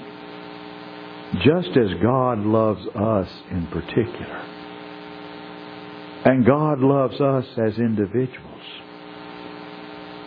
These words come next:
God's demands on us are in particular. God's demands on us are as individuals. It's just as Jesus says in Matthew twenty-five in those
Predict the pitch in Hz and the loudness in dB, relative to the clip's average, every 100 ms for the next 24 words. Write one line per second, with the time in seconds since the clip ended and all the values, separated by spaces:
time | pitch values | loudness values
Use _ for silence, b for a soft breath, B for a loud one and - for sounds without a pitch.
0 | - - - - 87 113 120 87 85 95 | -14 -14 -12 -2 4 6 4 0 2 4
1 | 90 98 123 127 92 82 90 87 87 87 | 6 8 6 6 4 2 2 4 4 2
2 | - - 90 85 85 80 - - 76 - | -2 -8 -2 -2 -2 -4 -8 -8 -10 -10
3 | - - - - - - - - - - | -10 -10 -10 -14 -14 -14 -14 -12 -12 -12
4 | - - - - - - - - 101 113 | -14 -14 -14 -14 -14 -14 -14 0 6 6
5 | 107 80 95 95 117 127 98 98 90 92 | 4 4 6 8 6 4 4 4 4 4
6 | 87 80 - 85 85 85 87 80 - - | 4 -2 -8 0 0 2 0 -2 -8 -8
7 | 85 78 73 82 76 - - - - - | -4 -4 0 0 0 -6 -10 -10 -10 -12
8 | - - - - - - - - - - | -14 -14 -14 -14 -14 -14 -14 -14 -14 -14
9 | - - - - 127 120 113 87 80 98 | -14 -10 -2 4 4 6 4 4 4 6
10 | 113 110 101 90 - 113 110 98 98 90 | 6 6 2 2 4 6 6 4 2 2
11 | 95 104 98 98 - 113 104 101 104 104 | 4 4 2 -4 0 4 4 4 2 4
12 | 107 98 92 90 | 2 2 2 0